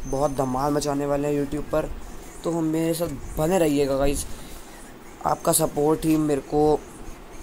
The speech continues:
इतना आगे ला सकता है। और तो guys मैं कुछ कह नहीं सकता आपको, जैसे मान लो मैंने ऐसे कर दिया, but ऐसा होगा नहीं।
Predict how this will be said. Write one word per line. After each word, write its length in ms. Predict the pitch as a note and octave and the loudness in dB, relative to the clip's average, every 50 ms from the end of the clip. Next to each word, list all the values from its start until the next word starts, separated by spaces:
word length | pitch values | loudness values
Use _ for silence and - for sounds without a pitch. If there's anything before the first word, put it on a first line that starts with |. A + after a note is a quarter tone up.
| - - - - - - - - - - | -12 -12 -12 -12 -14 -14 -16 -12 -10 -10
इतना 240 | C#3 - D#3 D#3 D3 | -6 0 2 4 4
आगे 160 | D3 C#3 C#3+ | 4 4 4
ला 100 | C#3+ C3+ | 4 2
सकता 260 | C3 C3+ B2+ - D#3+ E3+ | 2 -2 -2 0 0 2
है। 120 | F3 D#3+ - - - - - - - - - - - - - | 2 0 -4 -12 -14 -16 -16 -16 -12 -12 -12 -12 -8 -4 -2
और 200 | C3+ C3+ C#3+ C#3 | 2 2 2 2
तो 120 | - - C3+ | 2 0 2
guys 260 | C#3+ C3+ C3+ C3+ C3 C3 C3+ C3 - - - - B2+ | 2 4 4 2 0 0 -2 -4 -4 -6 -10 -8 -6
मैं 220 | C3+ C#3 C#3+ C#3+ C#3 | -4 -2 -2 -4 -4
कुछ 180 | - C#3 - | -6 -6 -4
कह 120 | - - C3+ | -2 -2 -2
नहीं 100 | C3 B2+ | -2 -4
सकता 240 | C3 A#2 - C#3+ | -6 -4 -2 -2
आपको, 300 | C#3 - - - D3+ D#3 D#3 D3 - - - - - - - - - - - - - - - - - - - - - - - - - | -2 -2 -2 -2 -2 -2 -2 -4 -10 -12 -14 -12 -12 -12 -12 -12 -14 -14 -14 -14 -14 -14 -14 -14 -14 -14 -12 -10 -10 -8 -8 -8 -6
जैसे 200 | - C#3 C#3+ C#3 | -4 -2 -2 0
मान 240 | C#3 C#3 C#3 C#3 C3+ | 2 2 2 2 2
लो 60 | C3+ | 0
मैंने 180 | C3+ C#3 C3+ C3+ | 0 0 0 0
ऐसे 200 | C3+ C3+ D3+ C#3 | 0 0 0 -2
कर 140 | - B2+ A#2 | -2 -2 0
दिया, 220 | A#2 A#2 A#2 A2+ A2+ - - - - - - - - - - - - - - - - - - - - - - - - - - - - - - - - - - - - - - - - - - - - - - - - - - - - - - - - - - - - - - - - - - - - - - - - - - - - - - - - - - - - - - C3+ | 0 0 -2 -2 -2 -4 -8 -8 -8 -8 -8 -8 -8 -8 -10 -10 -12 -12 -12 -12 -12 -12 -10 -12 -12 -12 -12 -12 -10 -6 -6 -6 -6 -6 -8 -8 -8 -8 -10 -12 -14 -16 -12 -12 -10 -8 -8 -8 -8 -8 -8 -8 -8 -8 -10 -14 -12 -12 -12 -12 -12 -14 -16 -16 -16 -18 -18 -18 -18 -18 -18 -18 -18 -18 -16 -14 -14 -12 -12 -12 -14 -14 -16 -14 -14 -14 -14 -12 -12 -12 -8 -6
but 100 | C#3+ C#3+ | -4 -4
ऐसा 180 | D#3 D3+ F3+ F3+ | -2 0 2 2
होगा 320 | D#3 D#3 D#3 D#3+ D#3+ D3+ | 4 4 4 4 4 2
नहीं। 240 | C#3+ D3 D3+ E3 | 0 -2 -2 -4